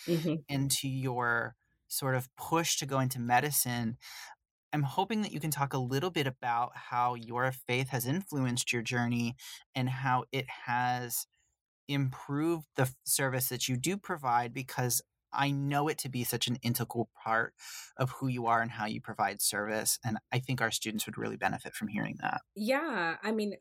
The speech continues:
Speaker 1: uh, so for me, I think it, it's, it's been always, like, for me, a center of how I feel like I'm able to do anything that I can do.
Speaker 2: Yeah.
Speaker 1: And I feel like God has put me in this place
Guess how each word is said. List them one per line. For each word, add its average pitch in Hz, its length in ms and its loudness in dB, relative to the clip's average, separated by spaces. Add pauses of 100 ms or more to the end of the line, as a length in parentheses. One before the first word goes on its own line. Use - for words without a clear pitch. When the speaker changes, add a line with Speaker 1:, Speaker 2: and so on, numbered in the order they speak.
Speaker 1:
uh, 175 100 0 (120)
so 214 280 2
for 208 180 -2
me, 214 280 0
I 190 100 2
think 180 420 -2 (480)
it, 196 220 2
it's, 202 300 2
it's 196 180 0
been 220 380 2
always, 180 480 2
like, 156 240 -2 (100)
for 175 160 2
me, 165 420 2
a 156 120 0
center 160 600 0
of 143 300 2 (140)
how 165 300 0
I 160 120 0
feel - 200 -4
like 156 180 0
I'm 156 140 0
able 156 240 0
to - 120 0
do 151 220 -2
anything 143 420 0
that 131 140 0
I 135 80 -4
can - 180 -4
do. - 260 -2 (1040)
Speaker 2:
Yeah. 196 220 2
Speaker 1:
And 156 160 -2
I 170 140 2
feel 185 440 0
like 160 520 0 (720)
God 180 220 2
has 180 220 0 (120)
put 196 220 2
me 170 360 2
in 175 280 4
this 165 220 4
place 156 760 0